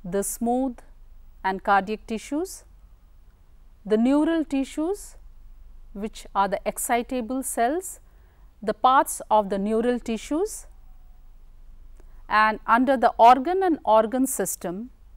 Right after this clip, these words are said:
we studied about morphology of earthworm, and under the anatomy of earthworm, we studied about the alimentary canal, the circulatory system, the respiration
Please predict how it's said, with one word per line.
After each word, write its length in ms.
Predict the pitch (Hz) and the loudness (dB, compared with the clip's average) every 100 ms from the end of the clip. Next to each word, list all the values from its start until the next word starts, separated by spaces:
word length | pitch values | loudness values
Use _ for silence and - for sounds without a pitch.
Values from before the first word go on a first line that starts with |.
| - - - - - - 208 | -20 -20 -20 -20 -20 -14 -6
we 120 | 233 | -4
studied 540 | - 277 254 294 277 - | -2 2 2 2 -2 -2
about 560 | 196 208 202 202 - - - - - | 2 4 2 0 -12 -20 -20 -20 -12
morphology 800 | 202 214 254 - 294 277 269 277 - | 2 6 6 4 2 2 2 -4 -2
of 220 | 190 - - | -2 -2 2
earthworm, 580 | 220 220 - 220 240 381 - _ - - | 4 4 0 2 4 2 -6 _ -20 -6
and 460 | 208 202 208 208 - - - - - - - | 2 4 4 0 -10 -20 -20 -20 -20 -20 -6
under 240 | 208 208 214 | -2 0 0
the 120 | 208 | 2
anatomy 640 | 208 214 277 277 302 302 311 | 4 4 4 2 2 4 2
of 260 | - 208 - | 0 -2 -2
earthworm, 600 | 202 208 214 220 226 254 415 - - - - | 0 2 0 -2 2 2 0 -12 -20 -20 -14
we 120 | 214 214 | -8 -6
studied 500 | - 247 240 285 240 | 2 4 4 2 2
about 360 | 196 208 208 | 4 4 2
the 100 | 190 - | 0 0
alimentary 540 | 208 247 269 277 - 285 | 0 2 2 2 0 -4
canal, 460 | 240 214 208 262 - - - - - - - - - | -2 0 2 0 -2 -14 -20 -20 -20 -20 -20 -20 -8
the 120 | 202 | -4
circulatory 800 | 208 - 262 - 294 285 285 294 | -2 2 2 2 0 0 0 -4
system, 520 | 285 214 208 - 269 403 - - - - - - - | -2 -2 -4 -4 -4 -4 -8 -20 -20 -20 -20 -20 -6
the 140 | 202 196 | -2 2
respiration 920 | 226 - - 247 247 247 - 294 | 2 0 -2 0 0 0 -2 -2